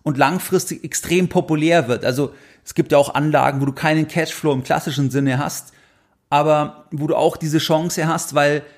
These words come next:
einfach der Markt es nicht erkennt, die Anlage unpopulär ist und im Zeitverlauf steigt diese Popularität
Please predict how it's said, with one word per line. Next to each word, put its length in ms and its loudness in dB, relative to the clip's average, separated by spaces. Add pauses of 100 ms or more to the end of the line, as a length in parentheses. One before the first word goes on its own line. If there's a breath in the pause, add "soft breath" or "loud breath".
(240 loud breath)
einfach 360 -2
der 120 2
Markt 380 2
es 160 -4
nicht 160 0
erkennt, 580 0 (380 soft breath)
die 120 -4
Anlage 400 0
unpopulär 640 0
ist 160 -2
und 80 -4
im 100 0
Zeitverlauf 760 -2
steigt 440 0
diese 160 -4
Popularität 840 -2